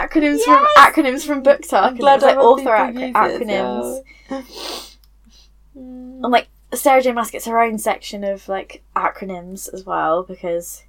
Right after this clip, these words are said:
Speaker 2: Yeah.
Speaker 1: I think, like, anyone that explains those. <laughs>
Speaker 2: Oh, yeah, look at that. Oh my God, I love it. Yes.
Speaker 1: Yeah. So it's a very thorough <coughs> list, um, that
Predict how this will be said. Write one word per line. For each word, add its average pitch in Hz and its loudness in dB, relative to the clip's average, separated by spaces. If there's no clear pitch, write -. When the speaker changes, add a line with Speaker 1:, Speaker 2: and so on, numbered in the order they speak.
Speaker 2:
Yeah. 190 -2
Speaker 1:
I 190 -8
think, 208 -8
like, 208 -8
anyone 202 -6
that 165 -8
explains 175 -10
those. 170 -4
<laughs> - -10
Speaker 2:
Oh, 202 -4
yeah, 208 -6
look 208 -12
at - -14
that. 214 -8
Oh 269 4
my 269 6
God, 277 6
I 247 2
love 240 2
it. 240 -2
Yes. 233 -2
Speaker 1:
Yeah. 277 10
So 226 2
it's 233 -2
a 247 4
very 254 -6
thorough 214 0
<coughs> 277 4
list, - -6
um, 220 -2
that - -4